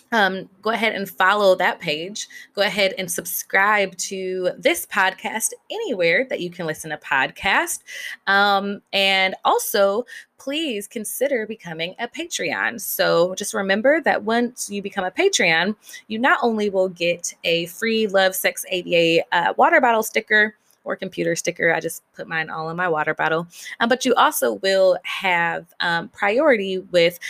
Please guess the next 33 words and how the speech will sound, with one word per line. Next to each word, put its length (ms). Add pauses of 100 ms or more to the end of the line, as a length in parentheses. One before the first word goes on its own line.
(140)
not 240
only, 560
um, 280
getting 260
your 100
questions 640
read 240
aloud 400
on 160
the 80
show, 380
but 180
also 380
on 160
coming 400
on 160
the 80
show. 340 (400)
So 140
yeah, 240
go 140
ahead 420
and, 340 (140)
uh, 220
follow 420
me 320
and 120
support 380
me 160
on 160
the 80
Patreon 680 (380)
at 260